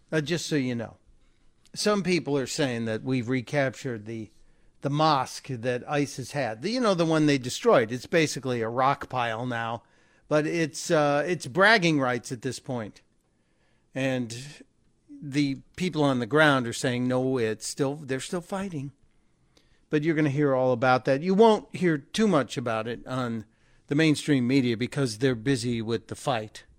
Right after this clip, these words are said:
They're absolutely busy with the fight. Before we went away, I said I wanted to talk about heroes. I didn't want to talk about a pissing war between Donald Trump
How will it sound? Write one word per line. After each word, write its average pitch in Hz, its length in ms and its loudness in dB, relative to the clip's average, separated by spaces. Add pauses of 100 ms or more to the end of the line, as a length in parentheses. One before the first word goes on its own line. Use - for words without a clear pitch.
(240)
They're 135 200 2
absolutely 147 540 -2
busy 113 380 -6
with 107 300 -10
the - 40 -20
fight. 113 460 -8 (1900)
Before 269 320 2
we 262 140 2
went 208 180 4
away, 160 240 6
I 139 80 6
said 147 220 4
I 139 80 8
wanted 135 300 2
to - 60 -20
talk 131 220 0
about 117 160 2
heroes. 123 480 -2
I 127 60 2
didn't 123 180 0
want 120 140 0
to 117 40 -4
talk 127 280 0
about 110 340 -4 (320)
a 127 60 -8
pissing 139 560 -2
war 113 300 -2
between 120 440 -4
Donald 120 300 -6
Trump 131 340 -4